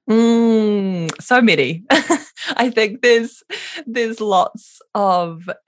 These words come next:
different ways this can play out for different people. But I think if we were to break it down into sort of themes or rough, uh, areas, it's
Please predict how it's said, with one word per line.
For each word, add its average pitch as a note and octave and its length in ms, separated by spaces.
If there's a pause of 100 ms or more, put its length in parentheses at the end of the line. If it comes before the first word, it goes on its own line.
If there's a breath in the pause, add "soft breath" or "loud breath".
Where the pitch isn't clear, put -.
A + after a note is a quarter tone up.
(140)
different G3 340
ways E3 380
this E3+ 160
can E3+ 180
play D#3+ 260
out D3+ 220
for - 80
different D3+ 400
people. - 460
But F3+ 120
I F3 120
think F#3+ 240
if G#3+ 120
we F#3+ 120
were F3 100
to F3 80
break D#3+ 280
it - 100
down D3 260
into D3+ 240
sort D#3 220
of D3 120
themes D#3 520
or C#3+ 100
rough, D3 240 (100)
uh, D#3+ 200
areas, G3 680
it's - 320